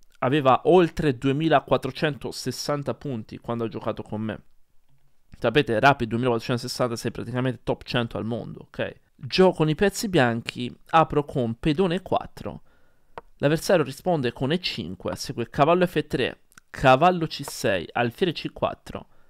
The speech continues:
e lui commette l'errore di giocare alfiere C cinque. In realtà questa, forse ancora oggi, è la mossa più giocata, ma ad alti livelli preferiscono cavallo F sei. Comunque, qui sapete, no?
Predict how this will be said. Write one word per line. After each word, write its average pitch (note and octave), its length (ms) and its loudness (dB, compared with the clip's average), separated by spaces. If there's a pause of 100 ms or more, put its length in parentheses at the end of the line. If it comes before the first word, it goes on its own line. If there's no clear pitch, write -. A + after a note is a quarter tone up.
(360)
e - 80 0
lui E3+ 260 0
commette D#3 1000 0 (680)
l'errore C#3+ 640 4
di A#2 80 -6
giocare A#2 480 0
alfiere A2 280 -4
C - 140 -20
cinque. - 420 -16 (640)
In D3 80 -2
realtà G#3+ 500 6
questa, F3+ 840 2 (500)
forse F#3 340 -2
ancora D3+ 300 6
oggi, D3+ 200 6
è - 20 6
la B2+ 80 6
mossa C#3 300 0
più - 180 -2
giocata, A#2+ 680 0
ma C#3+ 100 2
ad D3+ 100 2
alti F3 240 2
livelli C3 360 0
preferiscono B2 600 -4
cavallo G#2+ 380 0
F - 100 -16
sei. - 360 -12 (360)
Comunque, E3 680 4
qui - 280 -4
sapete, B2+ 480 -4
no? D#3 280 0